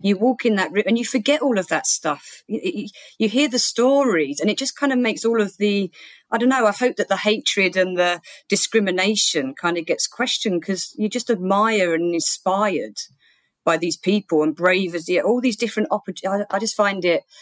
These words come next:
totally humbling. And I think that's a lot of it, actually, is that humbling and everyday heroes. You know, there's these everyday heroes that we need to celebrate. Uh, and I know that I just get very proud every time I'm in that room of, you know, the people that are up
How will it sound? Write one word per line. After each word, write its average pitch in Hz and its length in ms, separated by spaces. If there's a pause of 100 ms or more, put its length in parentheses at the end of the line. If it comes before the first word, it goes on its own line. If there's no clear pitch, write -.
(400)
totally 180 420
humbling. 147 540
And 135 80
I 151 60
think 170 220
that's 185 160
a 202 80
lot 180 180
of 147 140
it, 131 120
actually, 117 600
is 147 140
that 147 180
humbling 160 500
and 151 120
everyday 208 420
heroes. 160 640
You 175 60
know, 165 100
there's 165 160
these 170 180
everyday 185 480
heroes 156 840 (500)
that 160 80
we 165 140
need 170 180
to - 80
celebrate. 143 640 (160)
Uh, 139 400
and 165 100
I 175 60
know 180 220
that 160 160
I 165 80
just 160 180
get 135 140
very 156 140
proud 143 500 (100)
every 151 140
time 143 180
I'm 143 100
in 143 120
that 135 160
room 139 340
of, 135 120 (500)
you 151 100
know, 139 60
the 147 100
people 165 360
that 147 100
are 147 100
up 151 120